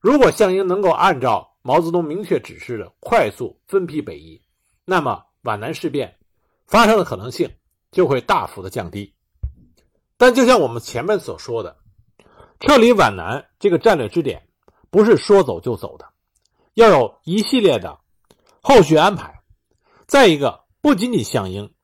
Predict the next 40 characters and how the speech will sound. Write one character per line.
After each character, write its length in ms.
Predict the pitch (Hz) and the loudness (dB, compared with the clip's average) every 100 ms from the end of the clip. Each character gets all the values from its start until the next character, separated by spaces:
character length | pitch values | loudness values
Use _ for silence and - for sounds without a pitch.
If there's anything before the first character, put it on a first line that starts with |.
| _ _ | _ _
包 200 | 240 233 | 2 2
括 100 | 139 | 0
中 160 | 208 | 0
共 100 | 180 | -2
中 140 | 127 165 | -2 -4
央， 280 | 165 - _ _ _ _ _ _ - | -4 -6 _ _ _ _ _ _ 2
对 200 | 254 175 | 6 8
于 280 | 165 190 - - | 6 4 -2 -2
国 120 | 185 | 0
民 160 | 247 | 0
党 280 | 196 95 80 | 0 -2 -4
的 260 | 98 104 _ _ _ _ _ _ _ | -10 -10 _ _ _ _ _ _ _
报 180 | 269 214 | 6 6
复 140 | 220 | 4
速 200 | - 269 | 2 2
度 220 | 110 98 _ _ _ _ _ _ _ - | 0 -8 _ _ _ _ _ _ _ -2
以 140 | 170 | 2
及 120 | 233 | 2
强 300 | - 110 156 | -2 -6 2
度 260 | 208 - _ _ _ _ _ _ | 2 2 _ _ _ _ _ _
都 140 | 202 220 | 4 4
严 280 | 147 160 | 4 0
重 160 | 240 226 | 0 -2
的 100 | 113 | -2
估 140 | 131 | -6
计 120 | 117 98 | -6 -8
不 100 | 101 | -10
足。 260 | - 65 _ _ _ - - _ _ - _ _ | -12 -20 _ _ _ -16 -16 _ _ -20 _ _
这 120 | 277 | 0
绝 200 | 196 208 | 6 8
不 160 | 269 269 | 8 6
是 100 | 226 | 2
项 240 | - 208 | 4 2
英 260 | 170 175 - _ _ _ _ | 2 -2 -6 _ _ _ _
一 180 | 160 254 | -4 2
个 100 | 240 | 2
人 140 | 101 | 2
的 80 | 98 | -6
问 160 | 87 82 | -14 -20
题， 160 | _ | _